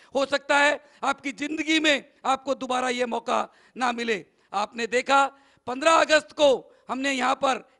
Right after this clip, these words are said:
एक मेडिकल सेंटर का उद्घाटन भी किया और आज उसके अंदर जो अस्सी गज में उपाध्याय श्री ने कहा कि भैया अनाउंस करने से कुछ नहीं होता है, तुम आज से ही इसको चलाओ।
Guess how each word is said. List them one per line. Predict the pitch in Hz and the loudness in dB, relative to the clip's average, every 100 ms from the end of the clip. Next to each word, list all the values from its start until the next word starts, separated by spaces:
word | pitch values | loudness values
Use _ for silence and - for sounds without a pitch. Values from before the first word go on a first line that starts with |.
| - | 0
एक | 269 - _ | 0 0 _
मेडिकल | 220 254 311 302 | -6 -4 2 2
सेंटर | - 247 247 | 2 -6 -4
का | 262 254 | -6 -6
उद्घाटन | 233 240 254 240 | -4 -6 -6 -8
भी | 240 | -10
किया | - 240 214 - _ _ | -8 -4 -2 -4 _ _
और | 196 220 | -6 -4
आज | 247 277 285 294 - _ - | -4 2 2 2 -2 _ -14
उसके | 247 - 302 | -14 0 2
अंदर | 302 285 311 262 _ _ - | 2 4 2 2 _ _ -4
जो | |
अस्सी | 269 - 349 311 | -2 -2 -2 2
गज | 285 277 | 2 2
में | 285 233 - - | 0 -2 -6 -12
उपाध्याय | 220 262 262 269 | -6 -4 0 0
श्री | 269 269 | 0 -4
ने | 262 | -6
कहा | 269 247 285 269 - _ _ | -2 2 4 4 -2 _ _
कि | 269 | -8
भैया | 240 262 269 | -4 2 2
अनाउंस | 262 311 269 330 - | 2 0 -2 -2 0
करने | 285 285 277 | -4 -2 -4
से | 277 | -6
कुछ | - 285 269 | -8 -10 -8
नहीं | 269 | -4
होता | 254 254 254 | -4 0 0
है, | 240 - _ - | 0 -4 _ -12
तुम | 269 269 | -12 -10
आज | 226 269 | -2 -2
से | - 339 | -2 -2
ही | 359 302 | -2 -2
इसको | - 277 | -4 -8
चलाओ। | 269 247 233 | -6 -4 -4